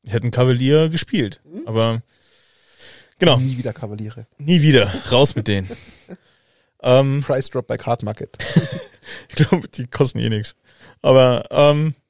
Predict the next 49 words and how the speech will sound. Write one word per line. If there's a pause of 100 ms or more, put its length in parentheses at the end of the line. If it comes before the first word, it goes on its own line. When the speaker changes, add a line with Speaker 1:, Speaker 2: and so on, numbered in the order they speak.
(100)
Speaker 1:
gut. (420)
So,
jetzt
haben
wir
das (140)
beim
Deckbau
gemacht.
Wir
haben
uns
super
durchkalkuliert.
Jetzt
kommen
wir
zu
dem
Thema (180)
während
dem
Spiel. (840)
Und
da
während
dem
Spiel
hat
man
eben
nicht
die
Chance,
jetzt (120)
direkt
einen
Calculator
permanent
live
zu
haben,
gerade
wenn
man
im
Turnier
unterwegs
ist,